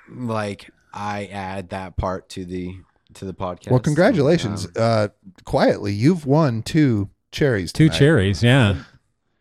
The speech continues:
Speaker 1: don't know what to do with them
Speaker 3: You're the
Speaker 1: other than
Speaker 3: vocal version of the Keystone Cops, basically.
Speaker 1: <laughs>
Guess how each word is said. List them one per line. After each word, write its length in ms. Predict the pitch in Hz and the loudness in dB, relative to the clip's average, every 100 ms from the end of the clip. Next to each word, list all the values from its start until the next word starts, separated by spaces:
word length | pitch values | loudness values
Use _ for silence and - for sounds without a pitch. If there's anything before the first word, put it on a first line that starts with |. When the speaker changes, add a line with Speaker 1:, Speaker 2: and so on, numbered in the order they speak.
| _ | _
Speaker 1:
don't 180 | - 101 | -10 -6
know 120 | 95 | -6
what 140 | 92 87 | -8 -10
to 60 | 85 | -10
do 140 | 101 | -8
with 100 | 107 | -6
them 120 | 90 | -4
Speaker 3:
You're 60 | 110 | 2
the 80 | 135 | 4
Speaker 1:
other 20 | |
than 40 | 110 | 6
Speaker 3:
vocal 300 | 123 127 113 | 6 6 4
version 420 | 107 113 104 95 | 6 4 4 2
of 240 | 95 85 - | 2 -2 -8
the 80 | |
Keystone 400 | - 110 - 98 | 0 0 4 2
Cops, 380 | 87 104 85 - | 4 2 2 -2
basically. 600 | - 95 73 95 90 87 | -2 -2 0 -2 -2 -6
Speaker 1:
<laughs> 40 | - | -6